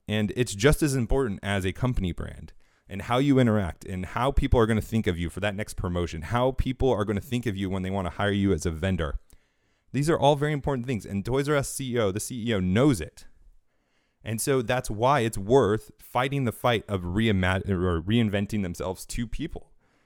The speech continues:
And the second thing that really struck for me from this clip was how he understands how people think of him. Like, it takes time, it takes work, it takes money to do the research, to engage with your customers, to engage with your target demographic, to find out what they're really thinking. He's just not making this up,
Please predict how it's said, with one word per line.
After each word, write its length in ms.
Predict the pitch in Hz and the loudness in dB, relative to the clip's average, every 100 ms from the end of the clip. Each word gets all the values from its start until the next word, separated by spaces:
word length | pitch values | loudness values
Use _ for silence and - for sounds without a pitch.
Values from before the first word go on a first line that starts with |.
| _ _ | _ _
And 120 | 131 | -4
the 120 | 135 123 | -4 -4
second 440 | - 170 175 131 | -4 -4 -4 -6
thing 160 | 139 127 | -4 -2
that 120 | 110 | -2
really 200 | 113 127 | 0 -2
struck 240 | - 123 | -2 -4
for 140 | - 107 | -4 -4
me 240 | 107 98 | -4 -4
from 220 | - 104 | -6 -6
this 100 | 104 | -6
clip 260 | - 131 - | -4 -4 -2
was 220 | 92 87 - _ _ | -4 -6 -10 _ _
how 160 | - 147 | -4 -2
he 160 | 156 | -2
understands 800 | 123 123 120 113 - - 113 98 - | -2 -2 0 -2 -4 -2 -2 -2 -4
how 140 | 87 | -6
people 300 | - 76 - | -6 -12 -12
think 200 | - - | -14 -14
of 80 | - | -12
him. 80 | - | -6
Like, 240 | 101 - - - - | -6 -6 -20 -20 -8
it 140 | 131 | -6
takes 340 | - 190 220 - | -2 -2 -2 -6
time, 440 | - 190 196 190 | 0 2 2 0
it 100 | 101 | -6
takes 300 | - 180 - | -6 -6 -6
work, 400 | 101 110 151 - - | -4 0 0 -4 -14
it 120 | 113 | -14
takes 300 | - 120 - | -10 -12 -6
money 420 | 95 104 117 76 - _ - | -2 0 -2 -4 -12 _ -8
to 120 | 104 | -8
do 200 | 95 117 | -2 0
the 80 | 131 | 2
research, 560 | 113 120 - 87 - - | 2 0 -2 -6 -6 -8
to 240 | 120 110 | -4 -2
engage 560 | 110 98 - 113 110 87 | -2 -4 0 0 0 -2
with 240 | 104 - | -2 -2
your 100 | 92 | -6
customers, 480 | - 101 - 85 80 | -4 -6 -6 -10 -8
to 140 | - | -4
engage 460 | 104 92 110 135 123 | -4 -2 0 0 0
with 200 | 113 - | -2 0
your 120 | 98 | -2
target 360 | - 98 101 82 | 0 -2 0 -2
demographic, 560 | 92 87 85 85 78 - - _ _ - | -2 -4 -4 -6 -6 -10 -16 _ _ -16
to 60 | |
find 300 | - 135 147 | -4 -2 0
out 140 | 143 - | 0 -2
what 160 | 120 | -2
they're 140 | 127 123 | 0 2
really 220 | 123 117 | 0 0
thinking. 340 | - - 82 | -4 -6 -6
He's 140 | 101 127 | -6 -4
just 160 | 156 | -4
not 140 | 156 101 | -4 -4
making 320 | 113 - 92 | -8 -8 -10
this 160 | 87 | -8
up, 280 | 135 123 _ | -8 -10 _